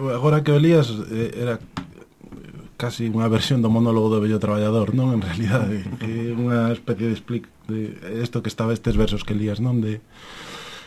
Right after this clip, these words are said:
de, que está inspirados nas fotografías de Jacob Riis a finais do século dezanove, non? En, sobre todo en Nova York,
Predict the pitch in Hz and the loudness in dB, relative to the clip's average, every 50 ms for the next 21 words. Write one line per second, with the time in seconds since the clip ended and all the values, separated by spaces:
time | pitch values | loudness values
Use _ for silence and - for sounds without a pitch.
0 | - - - - 123 113 120 120 120 113 113 113 113 113 110 107 107 101 101 104 | -20 -20 -8 -6 -2 0 2 2 4 4 4 2 2 2 0 0 -2 -4 -6 -8
1 | 98 90 - 82 85 90 - - 135 - 160 151 147 - 143 135 131 131 127 131 | -10 -12 -14 -18 -20 -10 -8 -6 0 2 4 4 4 4 4 6 6 6 6 4
2 | 127 - 131 107 131 117 123 120 - 131 123 110 117 110 117 113 - 113 101 110 | 2 2 0 0 0 0 0 2 2 2 2 2 2 2 2 2 2 0 0 2
3 | 135 139 139 117 110 101 - - - - 101 - - 123 120 120 117 107 113 113 | 2 4 4 4 2 0 -2 -6 -8 -8 -6 -2 -2 0 0 0 0 0 -2 -4
4 | - 123 - 117 120 120 113 - 120 120 127 123 113 101 110 120 135 143 135 120 | -4 -4 -2 0 0 0 0 0 2 4 4 4 4 2 2 2 2 2 2 2
5 | 110 107 104 107 104 104 101 95 - 123 120 - - 135 131 123 120 120 113 110 | 2 0 0 -2 -4 -6 -10 -8 -6 -6 -4 0 2 2 2 4 4 2 2 2
6 | 113 117 135 139 123 110 - | 2 4 4 4 4 2 0